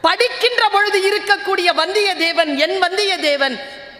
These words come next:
அவர்கள் படம் எடுத்த பொழுது வருகின்ற வன்னியத்தேவன், வந்தியத்தேவன் மணிரத்னம் சாருடைய வந்தியத்தேவன்.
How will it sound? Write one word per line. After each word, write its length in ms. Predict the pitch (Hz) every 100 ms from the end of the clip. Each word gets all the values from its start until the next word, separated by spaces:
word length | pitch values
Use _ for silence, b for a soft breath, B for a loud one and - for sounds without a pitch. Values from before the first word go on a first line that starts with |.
| -
அவர்கள் 380 | 233 294 294 277
படம் 480 | - 311 349 494 494
எடுத்த 340 | - - 359
பொழுது 280 | 330 330 311
வருகின்ற 460 | 302 330 339 311
வன்னியத்தேவன், 960 | 269 285 311 294 262 269 262 302 302 254
வந்தியத்தேவன் 680 | 247 254 262 240 247 285 233
மணிரத்னம் 560 | 220 311 339 277 240 196
சாருடைய 400 | 202 202 202 240
வந்தியத்தேவன். 520 | - 170 135 110 -